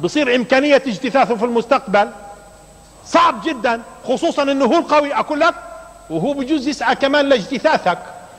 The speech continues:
وبجوز يس-، يسعى ل-، لإبادتك إبادة، وأنت س-، وهو ممكن يكون قادر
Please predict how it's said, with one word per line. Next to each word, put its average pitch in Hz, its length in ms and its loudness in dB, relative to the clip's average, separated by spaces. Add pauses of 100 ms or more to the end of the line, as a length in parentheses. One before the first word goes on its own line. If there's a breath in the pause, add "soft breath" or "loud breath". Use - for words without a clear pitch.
(160)
وبجوز 208 440 2
يس-، - 280 -2
يسعى 226 320 4
ل-، 240 220 0
لإبادتك 220 560 0
إبادة، 254 500 0 (200)
وأنت 233 200 -4
س-، - 160 -10 (1300)
وهو 247 340 4
ممكن 285 360 -4
يكون 294 240 -2
قادر 269 500 2